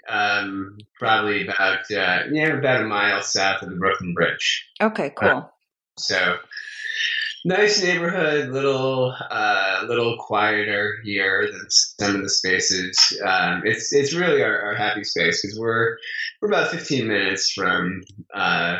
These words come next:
Speaker 1: from downtown, downtown, you know, from
Speaker 2: Yeah.
Speaker 1: like, this city hall area. Uh, but, like, it's quiet here. You can actually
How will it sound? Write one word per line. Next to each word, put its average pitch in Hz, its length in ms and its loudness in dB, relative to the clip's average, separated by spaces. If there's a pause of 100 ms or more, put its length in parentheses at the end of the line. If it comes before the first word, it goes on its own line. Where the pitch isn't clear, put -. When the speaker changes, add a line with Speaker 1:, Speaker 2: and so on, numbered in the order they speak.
Speaker 1:
from 90 400 0
downtown, 101 560 0
downtown, 80 680 0
you 90 160 0
know, 85 240 2
from 87 180 0
Speaker 2:
Yeah. 82 80 2
Speaker 1:
like, - 200 -2
this - 300 2 (260)
city 104 300 4
hall 104 320 2
area. 92 460 0 (640)
Uh, 90 540 2
but, 92 280 2 (240)
like, 98 260 2
it's - 220 -4
quiet 120 520 0
here. 107 280 0
You 98 260 -2
can 98 100 0
actually 90 800 0